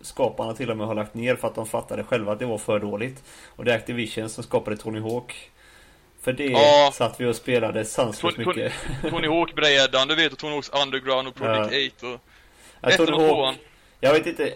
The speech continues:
Speaker 1: Tony Hawk ett spelade vi ju så sjukt mycket för att det var så revolutionerande, men tvåan var nog lite bättre för att det hade de fun-, mycket mer funktioner med manual och sådär, man kunde göra combos och lines och såna grejer. Så tvåan, sen efter, ja, fyran var ganska bra med, men, eh, sen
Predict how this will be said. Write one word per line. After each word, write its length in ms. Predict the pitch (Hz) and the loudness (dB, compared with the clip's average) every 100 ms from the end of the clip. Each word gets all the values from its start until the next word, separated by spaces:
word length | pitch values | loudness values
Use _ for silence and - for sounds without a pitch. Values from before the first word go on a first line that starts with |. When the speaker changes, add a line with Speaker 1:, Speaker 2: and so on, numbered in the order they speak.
| 139 131 | -8 -6
Speaker 1:
Tony 160 | 170 | -2
Hawk 180 | 170 160 | 0 0
ett 200 | 170 170 | -2 -4
spelade 380 | - - 165 123 | -8 -4 -2 -2
vi 60 | 117 | -2
ju 40 | 123 | -8
så 120 | 131 | -8
sjukt 220 | 127 107 | -10 -8
mycket 140 | 123 | -8
för 80 | - | -6
att 40 | 117 | -4
det 40 | |
var 60 | 113 | -4
så 120 | - | -2
revolutionerande, 800 | 110 110 - 123 107 104 107 127 | -4 -4 -4 -2 -2 -2 -2 -4
men 360 | 120 120 120 113 | -2 -6 -6 -10
tvåan 440 | - 160 117 131 | -4 -2 -2 -2
var 120 | 139 | -2
nog 120 | 117 113 | -2 -4
lite 200 | 117 110 | -6 -4
bättre 300 | 104 - 110 | -6 -6 -10
för 120 | 117 | -6
att 60 | |
det 60 | 123 | -4
hade 600 | 123 107 110 104 104 104 - _ _ _ _ | -2 -2 -2 0 0 -4 -8 _ _ _ _
de 500 | _ 120 127 107 107 | _ -4 -2 -2 -6
fun-, 320 | 104 117 113 90 - | -8 -10 -12 -16 -18
mycket 340 | 123 139 135 131 | -10 -8 -6 -6
mer 80 | 117 | -8
funktioner 500 | 113 - 127 107 107 | -10 -10 -10 -8 -8
med 120 | 120 | -6
manual 480 | 120 110 110 113 110 | -6 -6 -6 -6 -6
och 80 | |
sådär, 160 | 107 117 | -6 -6
man 140 | 107 | -8
kunde 140 | 104 120 | -6 -4
göra 100 | 110 | -2
combos 400 | 120 107 104 104 | -2 -4 -6 -8
och 60 | 113 | -4
lines 300 | 107 104 113 | -4 -6 -10
och 60 | |
såna 160 | 113 107 | -8 -6
grejer. 280 | 107 104 98 - - - | -2 -4 -6 -14 -20 -14
Så 240 | - 123 | 0 0
tvåan, 500 | 120 - 131 110 117 | 0 -4 0 0 0
sen 360 | 120 135 131 127 | 0 0 0 -4
efter, 540 | 127 127 - 120 113 | -4 -4 -4 -4 -4
ja, 200 | 101 127 - | -2 -2 0
fyran 280 | 156 117 123 | -2 0 -2
var 100 | 123 | -2
ganska 300 | 120 - 107 | -4 -4 -4
bra 180 | 107 | -2
med, 160 | 104 107 | -2 -4
men, 140 | 113 | -6
eh, 220 | 117 113 110 | -4 -4 -4
sen 360 | 120 110 107 | -4 -4 -6